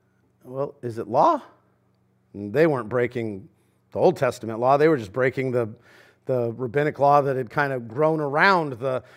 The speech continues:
Old Testament law. But still, the, the, the question is still the same. Are the hungry disciples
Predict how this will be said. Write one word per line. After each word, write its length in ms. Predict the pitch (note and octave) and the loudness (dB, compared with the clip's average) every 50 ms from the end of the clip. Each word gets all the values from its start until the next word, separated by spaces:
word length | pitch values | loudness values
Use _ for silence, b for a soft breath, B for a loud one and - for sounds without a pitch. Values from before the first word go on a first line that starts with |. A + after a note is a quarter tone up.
| b b | b b
Old 200 | b D3 D3+ A#2+ | b -4 -2 -2
Testament 480 | - D#3+ D3 C#3 - - C3+ C#3+ C#3+ C3+ | 0 0 0 0 -2 -8 -8 -6 -2 2
law. 160 | D3 D#3+ G3 | 4 6 6
But 160 | F#3+ A3+ A3 | 6 4 0
still, 260 | - - - A4 G#4+ C4 | -2 0 0 0 0 0
the, 140 | A3+ G#3 D#3+ - _ b b b b b b b b b b b | 0 -4 -4 -6 _ b b b b b b b b b b b
the, 240 | F3+ G3 E3+ C#3+ - _ _ _ _ _ - | 0 0 0 -2 -12 _ _ _ _ _ -8
the 100 | E3 F3+ | -8 -8
question 440 | - - - F4 E4 - - F#4+ D#4+ | -4 0 2 2 2 2 -2 -4 -4
is 100 | A3 - | -4 -4
still 240 | - - A3 G#3 | -2 0 2 2
the 80 | G3 F#3+ | 2 0
same. 360 | - - - E4+ A#3 E3+ C#3 _ _ _ _ _ - | -2 -4 -6 -6 -6 -8 -10 _ _ _ _ _ 0
Are 120 | F3 F#3 F#3+ | 2 4 4
the 80 | F#3+ | 4
hungry 320 | - A3+ B3 D#4+ D#4+ F4 E4+ | 4 2 2 2 2 0 0
disciples 840 | B3+ G3 - - G3 G#3 A#3 - F#4 F4 E4+ C4 - - - _ | 0 -2 0 2 2 2 2 2 -2 -4 -4 -6 -8 -14 -20 _